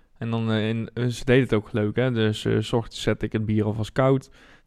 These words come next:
En dan zag ik al wat ik ging drinken. En dan 's middags kwam er op een gegeven moment een filmpje online met, eh, uitleg over het biertje. En dan, eh, 's avonds lekker smikkelen. Ja, m-, al met al een, eh,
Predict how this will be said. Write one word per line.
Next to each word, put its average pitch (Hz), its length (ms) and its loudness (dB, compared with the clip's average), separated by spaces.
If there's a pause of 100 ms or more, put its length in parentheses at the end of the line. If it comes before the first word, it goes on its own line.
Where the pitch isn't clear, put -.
(160)
En 120 120 -4
dan 110 120 2
zag 107 160 4
ik - 100 -10
al 117 80 2
wat 110 120 2
ik 107 80 -2
ging 110 220 -6
drinken. 123 380 0
En 117 100 0
dan 113 100 0
's - 60 -6
middags 117 320 -6
kwam 113 160 -6
er 110 60 -4
op 107 100 -4
een 110 60 -2
gegeven 107 140 0
moment 107 120 -4
een - 120 -4
filmpje 123 220 -2
online 120 340 0
met, 110 240 0
eh, 110 120 4
uitleg 110 340 0
over 110 220 0
het 107 100 -8
biertje. 120 360 0
En 110 120 -4
dan, 104 240 -8
eh, 101 60 -8 (480)
's - 120 -6
avonds 110 220 2
lekker 104 280 -2
smikkelen. 113 500 -4 (460)
Ja, 113 260 -12 (140)
m-, 127 80 -6
al 143 220 6
met 127 160 6
al 135 320 12
een, 120 160 4
eh, 110 320 8